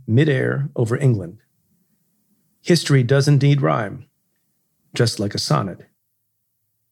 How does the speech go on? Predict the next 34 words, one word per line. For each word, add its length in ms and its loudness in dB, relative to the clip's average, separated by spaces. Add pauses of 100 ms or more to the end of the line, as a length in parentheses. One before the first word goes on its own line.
(180)
Perhaps 420 0
he 120 4
knew 320 2
he 100 2
was 140 2
going 220 -2
to 80 -8
die, 300 -10 (840)
or 120 4
he 100 6
knew 140 4
the 100 0
risk 260 -2
of 100 -2
it. 140 -12 (680)
Perhaps 360 0
his 140 2
poem 500 -2 (180)
was 160 2
not 240 0
just 220 -2
about 280 0
flight. 400 -4 (760)
I 80 0
learned 220 4
something 280 2
else. 460 -4 (800)
Decades 440 2
after 300 0
pilot 400 -2
officer 480 -2
John 360 0
Gillespie 440 -2
Magee 540 -2